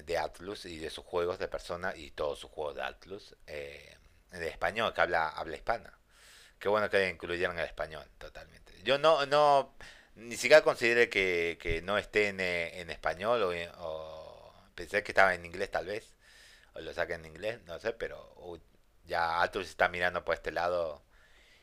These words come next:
y le invirtieron todo, todo el, el presupuesto a eso, más bien. Aunque no creo que valga tan, eh, tanto el presupuesto,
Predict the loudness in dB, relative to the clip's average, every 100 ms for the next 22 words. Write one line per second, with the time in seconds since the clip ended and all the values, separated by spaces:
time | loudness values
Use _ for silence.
0 | -20 -12 -6 -6 0 0 0 2 4 6
1 | 4 2 -2 0 2 2 -4 -12 -12 -12
2 | -10 -10 -12 -10 -8 -8 -12 -20 -20 -20
3 | _ _ _ _ _ -16 -10 -6 -6 -6
4 | -2 0 2 0 0 -2 -2 -8 _ _
5 | -16 -14 -16 -20 _ _ _ _ _ 2
6 | 2 2 -2 -4 -6 0 0 -2